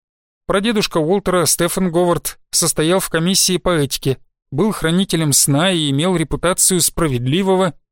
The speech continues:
и неподкупного судьи. Его старший сын Джонатан, дедушка Джека и Уолтера, стал одним из лучших альбионских врачей, всю жизнь проработал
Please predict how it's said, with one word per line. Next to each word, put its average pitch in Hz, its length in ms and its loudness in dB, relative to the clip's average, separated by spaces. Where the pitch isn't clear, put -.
и 190 80 -2
неподкупного 180 800 -2
судьи. 117 600 -2
Его 165 260 0
старший 180 400 0
сын 175 300 2
Джонатан, 165 640 0
дедушка 160 460 -2
Джека 147 600 0
и 151 80 -4
Уолтера, 147 580 0
стал 202 320 2
одним 190 340 0
из 131 120 0
лучших 180 440 -2
альбионских 165 640 -2
врачей, 139 680 -2
всю 196 320 0
жизнь 185 520 0
проработал 160 720 0